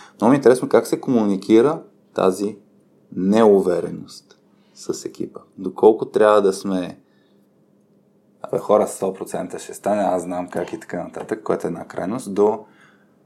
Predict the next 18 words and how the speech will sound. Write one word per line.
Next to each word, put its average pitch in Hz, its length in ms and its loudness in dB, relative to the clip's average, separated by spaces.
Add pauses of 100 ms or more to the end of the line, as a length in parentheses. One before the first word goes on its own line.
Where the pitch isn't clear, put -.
(140)
хора, 113 260 4
нямам 104 240 0
никаква - 240 -4
идея - 220 -4
какво - 240 -10
ще - 100 -18
се - 160 -18
случи 104 560 -4 (280)
и 101 120 2
аз - 140 2
съм - 140 -8
притеснен 87 400 -8
като 82 220 -8
вас. 85 360 -8
Та, - 120 -6 (240)
за 90 140 -6
мен 101 200 2
е 113 300 0